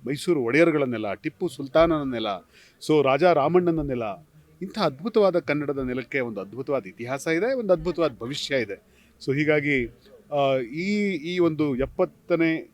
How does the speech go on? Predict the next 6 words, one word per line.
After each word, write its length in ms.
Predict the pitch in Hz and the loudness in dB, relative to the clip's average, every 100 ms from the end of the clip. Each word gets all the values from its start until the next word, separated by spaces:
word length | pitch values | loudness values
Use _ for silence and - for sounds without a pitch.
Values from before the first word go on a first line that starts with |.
| - - | -20 -6
ಕನ್ನಡ 280 | 147 156 151 | -2 0 2
ರಾಜ್ಯೋತ್ಸವವನ್ನು 680 | 139 127 156 - 143 135 120 | 2 0 -4 -2 -4 -4 -8
ಆಚರಿಸೋದ್ರ 520 | 120 139 - 127 123 | -8 -10 -10 -12 -10
ಮೂಲಕ 300 | 117 113 160 160 _ _ _ _ 135 | -12 -12 -12 -14 _ _ _ _ -10
ಈ 100 | 147 | -10
ಸಂಭ್ರಮವನ್ನ 760 | - 139 170 185 180 165 151 | -8 -8 0 2 4 4 2